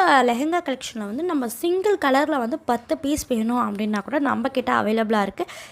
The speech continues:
இதை வந்து நம்ம ஹோல்சேல் மேனுஃபேக்சர் பண்ற இடத்துலேருந்து நான் உங்களுக்கு கொரியர் பண்றதுனால, மார்க்கெட்லேயே யாருமே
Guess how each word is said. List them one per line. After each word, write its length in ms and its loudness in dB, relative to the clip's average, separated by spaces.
இதை 220 6
வந்து 200 4
நம்ம 240 2
ஹோல்சேல் 560 2
மேனுஃபேக்சர் 640 -2
பண்ற 280 0
இடத்துலேருந்து 600 2
நான் 140 4
உங்களுக்கு 320 -6
கொரியர் 360 0
பண்றதுனால, 460 0
மார்க்கெட்லேயே 760 2
யாருமே 500 0